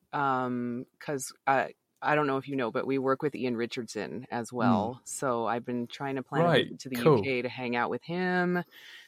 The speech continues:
Speaker 1: So, yes,
Speaker 2: Nice.
Speaker 1: we have to plan it.
Speaker 2: Excellent.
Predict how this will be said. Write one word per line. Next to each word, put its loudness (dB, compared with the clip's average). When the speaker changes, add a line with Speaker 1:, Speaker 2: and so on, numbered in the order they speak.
Speaker 1:
So, -6
yes, 2
Speaker 2:
Nice. -2
Speaker 1:
we -4
have -8
to -14
plan -10
it. -12
Speaker 2:
Excellent. -6